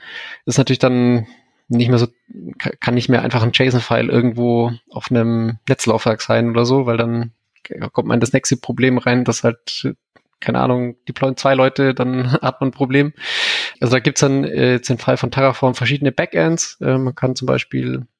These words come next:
äh, Postgres oder S drei oder E T C D als Backend benutzen, ähm, wo dann eben diese Informationen, die halt sonst im, im plain json-File liegen, ähm, werden die zentral erfasst und dann, keine Ahnung, im Fall von Postgres habe ich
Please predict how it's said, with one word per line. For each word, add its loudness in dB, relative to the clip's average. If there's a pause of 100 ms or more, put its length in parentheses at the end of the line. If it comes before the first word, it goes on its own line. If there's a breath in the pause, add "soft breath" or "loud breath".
(240)
äh, -4
Postgres 2
oder -4
S 0
drei 2 (560 loud breath)
oder 2
E -2
T -2
C 2
D 4 (280 loud breath)
als -2
Backend 0
benutzen, 0 (180)
ähm, -2
wo -2
dann 2
eben -2
diese 0
Informationen, 2
die 2
halt -2
sonst 0
im, 0 (240)
im -6
plain 0 (160)
json-File 2
liegen, 0 (640 loud breath)
ähm, 0
werden 2
die 0
zentral 0
erfasst 0
und 0
dann, 0 (120)
keine -2
Ahnung, 2
im -4
Fall 0
von 0
Postgres 0
habe 0
ich -8